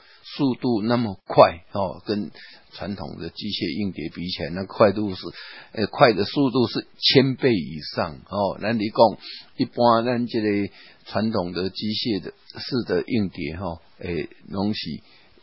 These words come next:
看伊的速度啦，吼，诶，拢是算 millisecond 啦，吼，milli-，就是千分之一秒。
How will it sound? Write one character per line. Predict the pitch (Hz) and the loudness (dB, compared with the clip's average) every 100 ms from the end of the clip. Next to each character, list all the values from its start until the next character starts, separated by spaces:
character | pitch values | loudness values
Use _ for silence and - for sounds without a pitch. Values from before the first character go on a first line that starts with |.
| - - | -20 -8
看 | 123 98 | -4 -4
伊 | 92 | -4
的 | 87 | -8
速 | - 110 - | -4 -6 -4
度 | 95 85 | -6 -4
啦， | 80 76 | -4 -4
吼， | 85 82 - - - - | -4 -4 -6 -20 -20 -16
诶， | 82 - | -14 -12
拢 | - 104 | -8 -8
是 | - - - _ - | -8 -14 -18 _ -16
算 | - 131 | -6 -4
millisecond | 113 143 165 156 143 - 143 139 104 82 | 0 2 2 2 -4 -2 -2 0 -4 -4
啦， | 73 - | -10 -10
吼， | 82 | -10
milli-， | 98 101 98 95 87 - _ _ _ _ _ | -8 -8 -6 -6 -8 -12 _ _ _ _ _
就 | - 98 | -6 -6
是 | - | -4
千 | - 110 | 0 0
分 | 107 110 | 0 -4
之 | - | -6
一 | 90 90 | -6 -4
秒。 | 87 76 - | -6 -8 -12